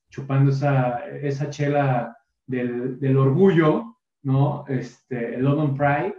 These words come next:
y por cierto, eh, felicidades a toda la comunidad L G B T, que hoy terminamos este mes. Pero lo que sucedió no es, eh, razón para que podamos andar ya en la calle fumando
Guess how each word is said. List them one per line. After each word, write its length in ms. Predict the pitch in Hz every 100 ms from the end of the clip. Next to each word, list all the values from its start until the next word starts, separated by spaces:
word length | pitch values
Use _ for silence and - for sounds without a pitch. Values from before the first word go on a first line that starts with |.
| _ _
y 140 | 123 117 -
por 100 | 113
cierto, 640 | 135 135 135 120 101 - _
eh, 280 | - - - _
felicidades 560 | 110 113 131 135 135 135
a 80 |
toda 160 | - 135
la 160 | 127 120
comunidad 600 | 113 117 120 123 123 123
L 140 | 120 -
G 100 | 131
B 100 | 135
T, 380 | 139 143 151 - _ _ _ _ _ _
que 100 | 123
hoy 180 | 123 127
terminamos 540 | 131 127 127 131 131
este 240 | 135 - 147
mes. 420 | 156 156 - - _ _ _ _
Pero 240 | - 165 180
lo 140 | 185
que 100 | 202
sucedió 480 | 202 139 208 226 247
no 260 | 254 247 240
es, 460 | 240 240 - -
eh, 800 | 180 170 170 165 160 156 151 147
razón 320 | 147 160 202 202
para 200 | 240 -
que 100 | 135
podamos 280 | 175 202 196
andar 160 | 196
ya 80 | 208
en 80 | 214
la 140 | 156
calle 480 | 185 208 202 165 135
fumando 920 | 135 147 180 190 190 180 147 135 -